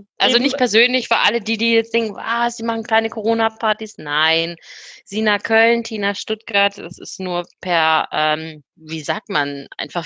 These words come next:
Speaker 1: virtuell anstoßen.
Speaker 2: Ja, genau. Virtueller
Speaker 1: Ja.
Speaker 2: Mädelsabend sozusagen.
Speaker 1: Stammtisch.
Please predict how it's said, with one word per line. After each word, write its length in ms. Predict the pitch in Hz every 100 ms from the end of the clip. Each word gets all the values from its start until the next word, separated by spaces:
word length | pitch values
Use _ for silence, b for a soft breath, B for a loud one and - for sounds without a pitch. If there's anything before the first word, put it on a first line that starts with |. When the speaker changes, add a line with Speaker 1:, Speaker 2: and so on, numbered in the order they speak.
| -
Speaker 1:
virtuell 600 | 180 165 208 123 160 190
anstoßen. 840 | 135 143 - - 143 139 - 139 240
Speaker 2:
Ja, 260 | 277 277 262
genau. 580 | 214 175 170 180 - -
Virtueller 440 | 247 247 208 208
Speaker 1:
Ja. 60 | 156
Speaker 2:
Mädelsabend 640 | 202 208 220 185 190 190 190
sozusagen. 840 | 185 208 185 185 190 190 196 _ _ _ -
Speaker 1:
Stammtisch. 880 | - 214 320 440 277 147 - -